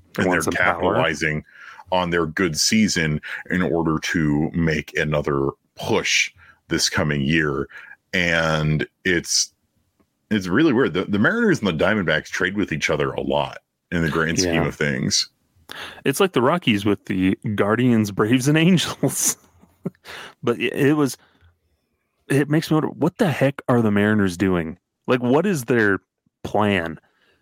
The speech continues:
Speaker 1: Because they're in this wonderful window of contention. They have a lot of talent. They've got the pitching. They've got some, you know, good stars on their team with Julio Rodriguez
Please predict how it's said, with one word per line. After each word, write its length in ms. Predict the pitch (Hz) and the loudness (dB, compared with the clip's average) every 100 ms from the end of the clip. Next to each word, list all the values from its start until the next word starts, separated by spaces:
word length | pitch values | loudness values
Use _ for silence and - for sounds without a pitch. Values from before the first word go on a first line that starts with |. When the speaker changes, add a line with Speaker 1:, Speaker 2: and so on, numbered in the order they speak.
| _ - | _ -6
Speaker 1:
Because 540 | 107 110 107 98 - - | -2 2 0 0 -6 -2
they're 180 | 107 127 | 0 2
in 140 | 151 | 2
this 240 | 113 - - _ | 2 0 -10 _
wonderful 540 | 110 127 127 113 101 101 _ _ - | -2 -2 0 0 -2 -4 _ _ -8
window 320 | 117 127 135 | -2 2 2
of 100 | 113 | 0
contention. 580 | - 95 - 110 - 110 | -4 -4 0 0 0 0
They 100 | 90 | 0
have 120 | 92 | 0
a 40 | 90 | 0
lot 180 | 92 | -2
of 120 | 85 - | -2 -4
talent. 500 | - 101 110 107 - _ _ _ | -2 0 2 0 -2 _ _ _
They've 180 | 98 - | -8 -2
got 280 | 104 101 - | -2 -2 -4
the 80 | |
pitching. 540 | - 110 113 120 110 107 _ _ _ _ _ | -6 -4 -2 0 0 0 _ _ _ _ _
They've 160 | 101 98 | -4 0
got 200 | 101 98 | 0 0
some, 400 | - 90 90 90 - | -2 -2 -2 -4 -4
you 60 | |
know, 100 | 104 | -2
good 300 | 98 95 113 | -2 -2 -2
stars 500 | - - 101 107 107 - _ _ _ _ _ | -2 0 2 2 0 -4 _ _ _ _ _
on 160 | 104 110 | -2 0
their 100 | 95 | 0
team 280 | - 110 107 | 0 0 2
with 200 | 92 - | 0 -2
Julio 260 | 107 95 | 0 2
Rodriguez 720 | 87 82 85 95 104 104 107 | 2 0 0 0 2 2 0